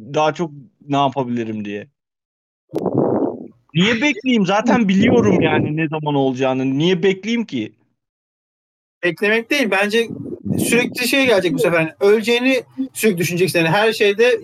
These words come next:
Speaker 2: "Lan şu kadar gün sonra öleceğim." Hani
Speaker 1: Bence
Speaker 2: sürekli
Speaker 1: asıl
Speaker 2: onun
Speaker 1: bil-,
Speaker 2: endişesi olacak bence.
Speaker 1: bence asıl bilmezsen beklersin. Bilirsen beklemezsin.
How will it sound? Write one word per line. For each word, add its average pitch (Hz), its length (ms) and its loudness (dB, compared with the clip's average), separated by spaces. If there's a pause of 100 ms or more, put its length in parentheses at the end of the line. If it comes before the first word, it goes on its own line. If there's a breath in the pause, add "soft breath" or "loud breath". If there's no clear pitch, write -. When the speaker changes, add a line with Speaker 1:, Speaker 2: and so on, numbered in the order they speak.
Speaker 2:
"Lan 202 240 0
şu - 140 -8
kadar 208 200 4
gün 202 160 -4
sonra 208 240 2
öleceğim." 190 360 4
Hani 175 160 2
Speaker 1:
Bence 196 280 2
Speaker 2:
sürekli 226 160 2
Speaker 1:
asıl 233 140 6
Speaker 2:
onun 247 100 2
Speaker 1:
bil-, 226 60 4
Speaker 2:
endişesi 220 400 4
olacak 180 320 2
bence. 160 200 2
Speaker 1:
bence 190 260 2
asıl 220 360 0
bilmezsen 233 640 2
beklersin. 104 680 -4
Bilirsen 202 540 0
beklemezsin. 233 680 -2